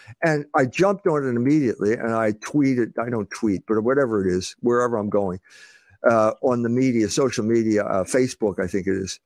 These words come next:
Uh, I said, "Abortion is a Jewish sacrament." Now, that got a lot of angry responses, but I kept saying, "Well, that, you, you,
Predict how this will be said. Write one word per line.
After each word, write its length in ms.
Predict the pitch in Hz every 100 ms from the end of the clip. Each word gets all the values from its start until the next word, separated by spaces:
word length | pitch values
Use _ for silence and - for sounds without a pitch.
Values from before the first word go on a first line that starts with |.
| -
Uh, 180 | 98 85 - _ _ -
I 80 | 151
said, 380 | - 170 143 - _ _ _
"Abortion 640 | 139 117 156 185 165 185 175
is 160 | 139 131
a 60 | 113
Jewish 400 | - 113 135 -
sacrament." 540 | 175 190 185 113 - _ _ _ _ _ _ _ _ _
Now, 120 | 160
that 200 | 175 214
got 220 | 220 185 151
a 80 | 151
lot 460 | 143 165 190 196 180
of 220 | 147 127 -
angry 540 | 147 185 170 147 139 127
responses, 960 | 127 - - 196 262 254 - 139 165
but 180 | 165 180
I 100 | 185
kept 220 | 175 220
saying, 220 | - 208 196
"Well, 120 | 196
that, 200 | 226 208
you, 220 | 214 240
you, 240 | 170 214